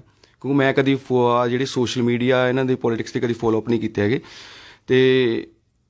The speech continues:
ਜਦੋਂ ਮੈਂ ਦੇਖਿਆ ਤਾਂ ਬੀਜੇਪੀ ਵਾਲਿਆਂ ਦਾ ਇਹ ਸੀਗਾ, ਆਹ ਜਿਹੜੀ ਪੋਸਟ ਪਾਈ ਹੋਈ ਇਹਨਾਂ ਨੇ, ਫੋਟੋ ਮੇਰੀ ਕੱਟ-ਕੱਟ ਕੇ ਗੰਦੀ ਜਿਹੀ ਕੱਟੀ ਹੋਈ ਆ। ਮਤਲਬ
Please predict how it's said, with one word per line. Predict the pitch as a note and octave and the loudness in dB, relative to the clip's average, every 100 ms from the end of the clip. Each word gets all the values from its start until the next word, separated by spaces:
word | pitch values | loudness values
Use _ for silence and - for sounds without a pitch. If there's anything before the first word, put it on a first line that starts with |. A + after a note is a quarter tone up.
| - | -4
ਜਦੋਂ | C#3 | 0
ਮੈਂ | D3+ | 2
ਦੇਖਿਆ | C#3 - | 2 0
ਤਾਂ | D#3 | -2
ਬੀਜੇਪੀ | D3 C3+ B2+ C#3 | 0 0 0 0
ਵਾਲਿਆਂ | C3+ C3+ C3 | 2 2 2
ਦਾ | C3 | 2
ਇਹ | C3 | 0
ਸੀਗਾ, | C#3 G#2+ G#2 | -2 -2 -2
ਆਹ | G2+ G#2+ - _ A2+ | -2 -8 -16 _ -6
ਜਿਹੜੀ | A2+ | -4
ਪੋਸਟ | A#2 A#2 G#2+ | -4 -6 -6
ਪਾਈ | - G#2+ G#2+ | -4 0 0
ਹੋਈ | G#2+ A2 | 2 0
ਇਹਨਾਂ | A2+ | 0
ਨੇ, | A#2+ | -2
ਫੋਟੋ | - G#2+ A#2+ | -4 -4 0
ਮੇਰੀ | A#2 A2+ | 0 0
ਕੱਟ-ਕੱਟ | G#2+ G#2 A#2 G#2 | -4 -6 -10 -6
ਕੇ | A2 | -4
ਗੰਦੀ | A2+ A2+ A#2+ | 0 0 0
ਜਿਹੀ | C3 | 0
ਕੱਟੀ | A#2+ - A2+ | -2 -2 0
ਹੋਈ | A#2 A#2+ | 0 0
ਆ। | A#2+ | -4
ਮਤਲਬ | A#2 A2 B2 | -4 -2 -2